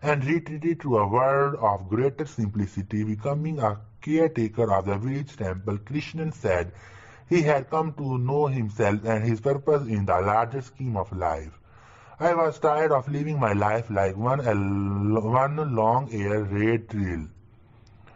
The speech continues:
I realized that my mission is to serve others and somehow to contribute to making this world a better place. Now I live to give,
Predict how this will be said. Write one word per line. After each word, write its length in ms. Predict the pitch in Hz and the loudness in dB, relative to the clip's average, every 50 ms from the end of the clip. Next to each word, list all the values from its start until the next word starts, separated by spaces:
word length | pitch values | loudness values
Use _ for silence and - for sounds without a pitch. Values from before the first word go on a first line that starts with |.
| - - - - - - - - | -20 -20 -20 -18 -18 -14 -6 0
I 140 | 151 160 170 | 2 4 6
realized 500 | 165 165 160 156 151 151 156 165 160 127 | 6 6 6 6 6 4 4 2 0 0
that 200 | 131 127 123 120 | 0 0 0 2
my 140 | 123 120 110 | 2 2 2
mission 380 | 117 131 139 - - 156 147 | 0 -2 -4 -4 -4 -4 -2
is 120 | 131 117 - | -2 -2 -4
to 120 | - 113 | -4 -8
serve 420 | 104 - - 143 139 135 143 117 113 | -6 0 2 4 4 4 4 2 0
others 360 | 104 98 98 104 107 107 107 | 0 2 2 0 0 0 -2
and 240 | 117 110 104 101 104 | -4 -4 -4 -4 -4
somehow 480 | - 139 143 147 139 127 123 123 127 | -2 0 0 0 2 2 2 2 0
to 140 | 123 - 110 - | 0 -4 -8 -4
contribute 640 | - 110 110 107 113 113 110 120 143 147 147 143 | -2 -2 -2 -2 -4 -6 -6 -4 -4 -6 -6 -4
to 120 | 123 110 101 | -4 -4 -2
making 400 | 104 113 117 113 - 147 147 120 | 0 0 -2 -2 -4 -6 -6 -4
this 240 | 107 104 101 - 101 | -4 -4 -6 -4 -4
world 300 | 101 104 104 110 120 113 | 0 2 4 4 4 2
a 120 | 95 90 | 0 -2
better 340 | - 104 101 107 - 147 147 | -2 -2 -6 -4 -4 -6 -6
place. 420 | - - 98 90 90 95 98 - - | -6 -4 -4 -4 -4 -4 -6 -6 -6
Now 200 | 117 120 135 143 | -4 -2 -2 0
I 200 | 123 110 101 101 | 0 0 0 0
live 360 | 101 110 127 151 143 143 - | 0 0 0 -2 -4 -4 -4
to 120 | 113 98 | -6 -6
give, 380 | 87 90 85 82 92 104 120 | -6 -6 -8 -8 -8 -8 -10